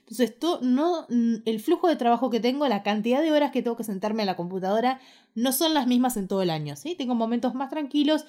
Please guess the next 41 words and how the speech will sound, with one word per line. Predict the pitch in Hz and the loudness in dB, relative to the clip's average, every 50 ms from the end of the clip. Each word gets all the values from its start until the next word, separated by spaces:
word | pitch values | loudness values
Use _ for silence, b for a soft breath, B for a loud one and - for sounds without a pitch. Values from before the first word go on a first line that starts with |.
| B B B B B B B | B B B B B B B
y | 226 220 | -2 0
otros | 220 220 208 202 | 0 0 0 0
más | 190 180 | -2 -2
activos. | 190 180 - - 170 160 147 - - | -4 -6 -4 -2 -2 -2 -2 -4 -6
Y | 220 240 | -4 -2
ahora | 247 277 330 | 0 0 0
que | 320 294 | -2 -2
ya | - 277 254 | 0 0 -2
les | 269 254 | -2 -2
conté | - 254 208 190 185 233 233 | -4 -6 -6 -4 -2 -4 -2
todo | 226 269 254 240 | 0 2 2 4
esto, | 254 262 247 - - 180 160 | 2 2 0 -2 -6 -8 -6
cómo | - 190 220 233 | -4 -4 -4 -4
llegué | 220 - 208 185 185 202 214 226 220 | -4 -4 -4 -2 0 2 2 4 4
al | 202 190 180 - | 4 2 0 -4
punto | - 220 214 214 208 185 160 | -6 -6 -4 -4 -2 -4 -4
donde | 143 143 143 147 | -6 -8 -10 -12
estoy | 147 - 202 214 220 | -10 -6 -4 -2 0
ahora, | 226 247 262 262 247 240 | 2 2 4 4 4 4
les | 226 214 208 | 4 2 2
voy | 202 240 240 | 2 2 2
a | 247 247 | 2 2
contestar | 262 247 208 190 - - 202 196 | 0 -2 -2 -4 -2 -2 0 0
las | 202 196 185 | 0 0 -2
preguntas, | - 208 175 175 180 190 196 185 185 | -2 -4 -4 -4 -4 -4 -4 -4 -6
les | 175 170 | -4 -2
voy | 175 202 | 0 0
a | |
ir | 233 247 | 0 2
leyendo | 233 214 208 - 226 220 214 214 214 202 | 0 -2 -2 -4 -4 -4 -2 -2 0 -2
las, | 190 190 - | -2 -2 -6
las | - - 170 - | -10 -10 -8 -6
preguntas | 175 170 170 170 175 | -6 -6 -6 -6 -6
que | - 196 | -6 -4
me | 208 | -4
hicieron, | 208 - 302 277 277 247 | -2 -2 0 0 0 0
más | 214 202 202 | 0 0 -2
o | 214 | -2
menos | 214 214 202 180 | -4 -4 -4 -2
las | 202 175 165 | -4 -4 -4
fui | - - 208 208 214 220 220 | -4 -2 0 0 0 -2 -6